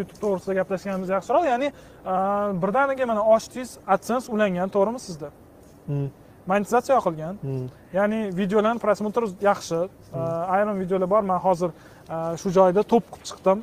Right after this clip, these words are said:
Speaker 1: Ya'ni, e, sizni shu videolaringiz ichida eng ko'p ko'rilgan videolarni, e, to'g'risi, hattoki, e, ko'plab kanallarni ko'rish mumkin. Ikki yuz mingta, uch yuz mingta obunachisi bor, lekin videolar bir,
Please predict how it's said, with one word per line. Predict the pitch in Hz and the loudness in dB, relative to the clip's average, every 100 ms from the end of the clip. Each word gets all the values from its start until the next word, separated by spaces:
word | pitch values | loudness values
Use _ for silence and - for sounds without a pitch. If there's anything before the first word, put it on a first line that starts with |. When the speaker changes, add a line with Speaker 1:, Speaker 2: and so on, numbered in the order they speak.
| 202 190 | -2 0
Speaker 1:
Ya'ni, | 185 180 175 - - - 170 | 0 -4 -6 -20 -20 -10 -4
e, | 170 170 170 170 | -2 -2 -2 -4
sizni | 185 160 208 220 175 - - - | -6 -4 4 4 2 -6 -20 -6
shu | 185 175 185 | -4 -4 -6
videolaringiz | 170 196 185 170 170 | 0 2 2 0 -6
ichida | 175 226 | -8 -6
eng | 220 226 208 | -4 -2 -2
ko'p | 202 - | -2 2
ko'rilgan | 190 196 196 180 | 4 4 0 0
videolarni, | 175 185 175 165 214 | 0 0 0 0 -4
e, | - - - - - 175 180 180 | -8 -20 -20 -20 -10 -4 -4 -2
to'g'risi, | 240 208 - 330 - | 0 0 -2 -6 -2
hattoki, | 214 202 220 202 226 196 - - - | -6 -2 -4 -2 -2 -2 -4 -20 -10
e, | 170 180 175 180 - | -4 0 0 0 -2
ko'plab | 233 247 247 - | -4 4 4 4
kanallarni | 214 220 208 190 | 0 2 0 0
ko'rish | 214 190 | -2 -2
mumkin. | 208 269 233 | -6 -6 -10
Ikki | - | -8
yuz | 226 | -4
mingta, | 226 196 202 | -2 0 -2
uch | 226 | -4
yuz | 262 | -10
mingta | 240 202 214 240 226 214 | -6 -4 -2 0 2 2
obunachisi | 196 214 190 - | 2 0 -2 0
bor, | 226 311 | 2 2
lekin | 233 269 254 | 0 -4 -6
videolar | 208 208 202 | -2 4 4
bir, | 220 | 4